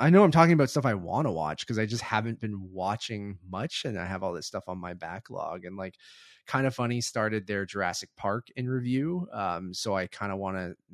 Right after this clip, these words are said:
make that journey with them. I, always an excuse to watch the first Jurassic Park movie, so, like, I wanna throw that on and watch the four K set that I got.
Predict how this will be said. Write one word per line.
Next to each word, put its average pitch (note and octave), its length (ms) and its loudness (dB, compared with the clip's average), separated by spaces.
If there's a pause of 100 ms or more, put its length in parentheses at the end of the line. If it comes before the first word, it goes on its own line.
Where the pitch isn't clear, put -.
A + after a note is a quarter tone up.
(680)
make G#2+ 300 -6
that F#2 280 -2
journey G2+ 460 -6
with F#2+ 200 -8
them. G2+ 300 -6
I, C#2+ 360 -6
always G#2+ 340 -4
an G#2 60 -8
excuse G2 460 -8
to G#2 60 -10
watch F#2 300 -8
the E2 60 -20
first - 280 -12
Jurassic F2 460 -10
Park F2+ 260 -8
movie, A#2+ 360 -10
so, G#2+ 240 -8
like, F#2 240 -6
I F2 80 -4
wanna F2+ 440 -6 (480)
throw F#2 240 -8
that F2 220 -6
on G2 140 -6
and G2 120 -6
watch E2 240 -8
the F2 80 -12
four F2 260 -12
K G2+ 180 -10
set A2+ 300 -8
that A#2 100 -6
I A#2 100 -6
got. B2 340 -6